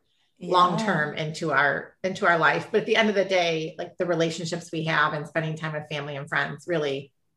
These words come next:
Speaker 2: I love what you said. That's success, right? That's
Speaker 1: Yeah. And I, I think too, the pandemic has really made people realize that. Like, when I,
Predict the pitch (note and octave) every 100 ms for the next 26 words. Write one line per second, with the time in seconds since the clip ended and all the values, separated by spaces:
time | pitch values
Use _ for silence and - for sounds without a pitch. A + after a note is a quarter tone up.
0 | _ - G3+ A#3 G#3 F3+ - D#3+ G#3+ G#3+
1 | - E3 - - - - D3 D#3+ D#3+ C#3+
2 | C3+ - - - _ _ _ _ _ _
3 | _ _ _ _ _ _ - F#3 A3 A3
4 | A3 - A#3+ - - - C4 C4+ - G3+
5 | F#3 E3+ A3+ A3+ D#3+ F3 F3+ F#3+ D#3 E3
6 | - - C#3 C#3+ F#3+ D3+ - C#3+ C#3+ F3
7 | F#3 F#3 G3 G3+